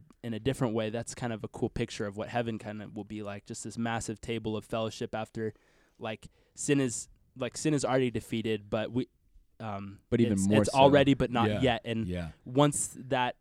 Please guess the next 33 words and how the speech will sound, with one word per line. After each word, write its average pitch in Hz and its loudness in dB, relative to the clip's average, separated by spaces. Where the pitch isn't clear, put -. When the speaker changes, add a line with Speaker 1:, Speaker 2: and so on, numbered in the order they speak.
Speaker 1:
like, 113 -12
that 113 -6
final, 123 0
"We 123 0
are 120 2
united 120 -2
with 120 -4
Christ 123 -2
altogether, 120 0
and 104 -4
sin 123 -2
is 113 -4
no 117 -4
more," 113 -4
like, 104 -12
that 110 -6
feast - -4
altogether 123 0
is, 113 -4
like, 104 -4
I 113 -6
mean, 113 -4
that's, - -8
uh, 98 -10
that, 123 -4
that's 139 0
a 147 6
picture 143 4
I 113 2
have. 117 0
Like, 107 -8
that, 123 0
Speaker 3:
Yeah. 117 0